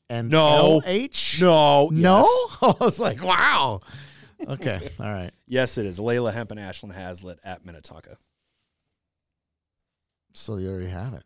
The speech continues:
Speaker 1: I,
Speaker 2: No
Speaker 1: that's,
Speaker 2: comment on
Speaker 1: that's,
Speaker 2: that one? You don't like that
Speaker 1: well,
Speaker 2: one?
Speaker 1: jeez, we've talked about this duo for an entire year last year.
Speaker 2: I know, but now it's finally their time.
Speaker 1: Now it's their time.
Speaker 2: I couldn't make a list of top five goalie duos and not include Ashlyn Hazlitt.
Speaker 1: I agree.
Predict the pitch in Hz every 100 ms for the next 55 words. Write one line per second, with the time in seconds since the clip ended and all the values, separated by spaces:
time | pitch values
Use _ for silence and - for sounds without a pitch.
0 | _ _ _ _ _ _ _ _ _ _
1 | _ _ _ _ _ _ 95 101 101 -
2 | 135 127 151 160 143 143 156 214 156 127
3 | 139 156 135 113 95 92 98 90 80 -
4 | - - 95 85 - 104 104 127 113 -
5 | 110 104 104 85 - 110 143 95 92 -
6 | 104 98 98 101 101 131 117 104 98 117
7 | 196 131 87 85 - 92 87 107 185 151
8 | 98 113 113 - 117 131 123 131 123 139
9 | 156 175 175 - 156 135 123 101 82 78
10 | 131 143 240 220 147 156 143 120 120 -
11 | 98 117 113 - 120 107 98 104 104 90
12 | 104 101 95 92 90 95 92 - 90 87
13 | 95 87 85 87 - 82 82 82 78 69
14 | - 123 104 95